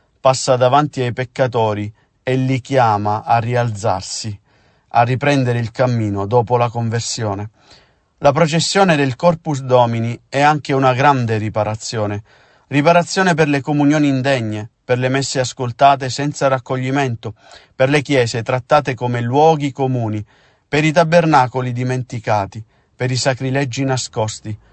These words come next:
per la freddezza di molti cristiani. Quando il popolo si inginocchia al passaggio del Santissimo,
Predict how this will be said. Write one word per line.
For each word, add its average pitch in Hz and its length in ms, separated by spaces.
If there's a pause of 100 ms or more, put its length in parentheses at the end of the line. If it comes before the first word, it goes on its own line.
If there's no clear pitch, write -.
(240)
per 120 140
la 123 100
freddezza 113 760
di 120 140
molti 135 380
cristiani. 110 640 (760)
Quando 165 260
il 151 120
popolo 165 340
si 131 140
inginocchia 123 640
al 110 100
passaggio 127 480
del 117 160
Santissimo, 113 800